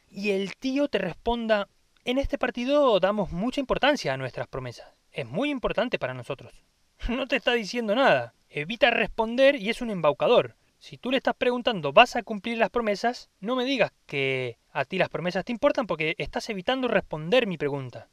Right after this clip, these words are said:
Personalmente no confío en gente así. Yo prefiero las cosas directas y a la cara.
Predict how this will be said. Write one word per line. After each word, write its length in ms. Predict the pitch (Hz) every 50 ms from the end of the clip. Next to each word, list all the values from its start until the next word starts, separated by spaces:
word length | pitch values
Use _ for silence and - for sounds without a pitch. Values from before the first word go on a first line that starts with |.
| _ _ _
Personalmente 640 | - 147 143 160 165 196 226 262 285 - - 277 -
no 220 | 175 170 208 180
confío 380 | - - 220 196 - - 240 196
en 80 | 156
gente 240 | - - 143 135 139
así. 240 | 123 - 131 117 - _ _ _ _ _ _
Yo 120 | - 247
prefiero 340 | 226 269 233 185 226 262 254
las 140 | 240 175 -
cosas 480 | - - 240 240 - - 226 - - -
directas 720 | 165 151 160 202 233 254 285 277 - _ - 285 - - -
y 120 | - 165
a 60 | 165
la 80 | 165 160
cara. 300 | - 151 127 113 113 -